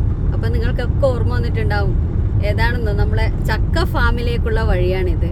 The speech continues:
കഴിഞ്ഞ വർഷം ഞാൻ ഇതേപോലെ ഒരു വീഡിയോ എടുത്ത് എൻ്റെ YouTube ചാനലിൽ ഇട്ടിട്ടുണ്ടായിരുന്നു.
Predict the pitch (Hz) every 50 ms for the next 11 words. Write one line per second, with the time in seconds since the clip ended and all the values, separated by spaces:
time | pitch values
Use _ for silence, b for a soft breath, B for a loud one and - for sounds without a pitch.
0 | - - - - - - - - - - - 208 214 214 214 226 226 214 214 -
1 | 233 226 220 220 220 220 220 220 233 226 233 240 - - 208 - - - - -
2 | - - - - - - - - - - 196 196 190 196 - 196 190 196 220 233
3 | - - 220 208 190 190 196 202 202 196 190 185 - - 196 - - 175 - 180
4 | 185 185